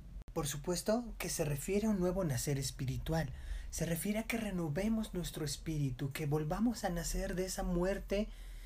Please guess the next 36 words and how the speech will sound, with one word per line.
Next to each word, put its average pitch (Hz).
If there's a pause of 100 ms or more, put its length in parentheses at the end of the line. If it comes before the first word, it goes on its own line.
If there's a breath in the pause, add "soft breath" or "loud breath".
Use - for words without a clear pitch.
(180 loud breath)
que 170
existió 175
desde 202
el 165
momento 175
en 220
que 196
nosotros 175
decidimos 165
dejar 170
de 180
creer 156
en 147
Dios, 143 (360 loud breath)
en 151
que 160
nosotros 180
decidimos 180
que 160
el 156
hombre 190
era 185
mejor 170
que 165
cualquier 147
cosa, 151
en 147
el 143
momento 165
que 190
decidimos 165
que 170
todo 196
lo 208
que 185
hacíamos 196